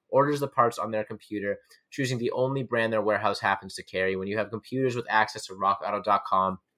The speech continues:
at home and in your pocket? Save time and money when using Rock Auto.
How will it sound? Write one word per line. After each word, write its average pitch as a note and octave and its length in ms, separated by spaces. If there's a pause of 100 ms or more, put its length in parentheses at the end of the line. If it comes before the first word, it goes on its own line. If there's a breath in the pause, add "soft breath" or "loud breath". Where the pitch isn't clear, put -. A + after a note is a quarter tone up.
(140)
at C3 180
home A2+ 260
and G#2+ 80
in G#2+ 120
your G#2 100
pocket? F#2+ 500 (320 soft breath)
Save F3 260
time D3 240
and C3 180
money A#2+ 200
when A#2 120
using A2+ 240
Rock G#2+ 280
Auto. G2 380